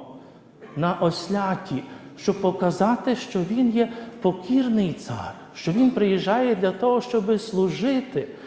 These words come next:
щоби віддати, діти казали, віддати своє життя навіть за своїх підданих. Ось, і це сьогодні такий образ Бога для нас у квітну неділю. Тому ми вітаємо Його любов.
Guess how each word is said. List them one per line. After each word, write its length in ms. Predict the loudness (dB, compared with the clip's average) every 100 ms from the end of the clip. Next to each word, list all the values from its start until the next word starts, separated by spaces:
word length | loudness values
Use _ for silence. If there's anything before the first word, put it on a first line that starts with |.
| -16
щоби 300 | 0 2 4
віддати, 580 | 2 2 2 2 2 -2
діти 320 | -2 -2 -2
казали, 420 | -2 0 2 2 -2 -8 -6
віддати 600 | -4 0 2 2 2 -2
своє 480 | -2 -4 -4 0 0
життя 640 | 0 -2 -4 -2 0 0 0
навіть 460 | 0 2 0 -2 -10 -16 -20 -12
за 140 | -2 -2
своїх 420 | 0 0 0 -2 -6 0
підданих. 600 | 2 2 2 0 0 -2 -8 -16 -20 -20 -20 -20 -12
Ось, 240 | -8 -8 -6
і 40 |
це 180 | -2 -2
сьогодні 340 | 2 2 2
такий 440 | 2 -2 0 -2 -4 -14 -2
образ 500 | 2 4 4 2 0
Бога 440 | -2 0 0 0
для 240 | -2 -2 0
нас 400 | 0 0 -2 -6
у 40 |
квітну 440 | -6 -6 -2 2 4
неділю. 460 | 2 0 0 0
Тому 380 | 2 4 4 4 -2 0
ми 120 | 0
вітаємо 680 | 2 0 -2 0 0 2 2
Його 360 | 4 2 2 0
любов. 720 | -2 -2 -2 0 -2 -4